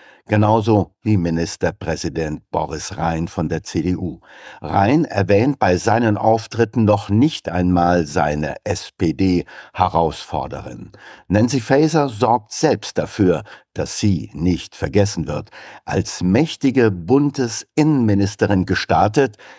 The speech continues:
ist sie als eine Nancy gelandet.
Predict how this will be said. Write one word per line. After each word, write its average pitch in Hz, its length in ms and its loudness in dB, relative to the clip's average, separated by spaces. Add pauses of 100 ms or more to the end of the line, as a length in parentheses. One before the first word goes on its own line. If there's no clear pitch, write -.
(220)
ist - 280 -2
sie - 280 -2
als 85 280 -6
eine 90 500 0 (160)
Nancy 90 840 0 (220)
gelandet. 69 640 -4